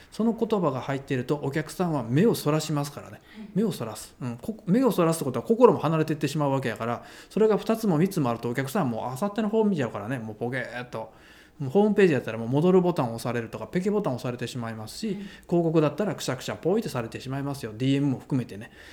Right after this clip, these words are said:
Speaker 1: うん、なんかそういう曖昧な言葉っていうのが入っているかどうか、入っていないかどうかっていうのをまず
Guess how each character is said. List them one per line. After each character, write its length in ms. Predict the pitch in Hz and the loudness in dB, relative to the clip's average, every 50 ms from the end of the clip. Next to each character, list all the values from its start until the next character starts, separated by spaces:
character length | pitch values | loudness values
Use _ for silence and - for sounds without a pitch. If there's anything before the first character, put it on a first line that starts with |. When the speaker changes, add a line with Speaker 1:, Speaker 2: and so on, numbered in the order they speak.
| - - - - - | -20 -20 -20 -14 -10
Speaker 1:
う 40 | 147 | -8
ん、 140 | 127 123 127 | -6 -4 -2
な 60 | 170 | -2
ん 40 | 196 | -2
か 40 | 175 | 0
そ 140 | - 190 202 | 2 2 2
う 80 | 202 | 4
い 60 | 208 | 2
う 60 | 190 202 | 2 2
曖 220 | 185 190 220 233 | 2 4 6 6
昧 160 | 233 247 254 | 6 6 6
な 80 | 240 226 | 6 4
言 240 | 233 233 220 226 190 | 2 0 0 2 2
葉 80 | 165 | 0
っ 80 | 139 139 | 0 0
て 80 | - | -2
い 40 | 165 | 0
う 20 | 160 | 0
の 100 | 156 175 | 0 0
が 140 | 180 151 | 0 0
入 180 | - - 185 196 | 0 0 0 0
っ 20 | |
て 440 | 190 190 - - 175 160 - - - - | 0 -2 -2 -2 -2 -2 -2 -4 -6 -4
い 100 | 185 175 | 0 2
る 120 | 202 196 | 2 2
か 100 | 196 156 | 2 0
ど 180 | 135 151 160 147 | 2 2 2 2
う 40 | 147 | 0
か、 80 | - | -2
入 140 | - - 160 | -4 -4 -4
っ 20 | 160 | -2
て 80 | 165 | 0
い 40 | 156 | 0
な 120 | 170 180 | 0 0
い 40 | 185 | 0
か 100 | 180 147 | 0 0
ど 100 | 143 147 | -2 -2
う 60 | 139 | -2
か 80 | 139 131 | -4 -6
っ 40 | 120 | -4
て 100 | - 170 | -2 0
い 20 | 196 | 2
う 40 | |
の 100 | 233 247 | 2 2
を 20 | 190 | 2
ま 100 | 175 185 | 2 0
ず 160 | 170 165 - | -2 -4 -8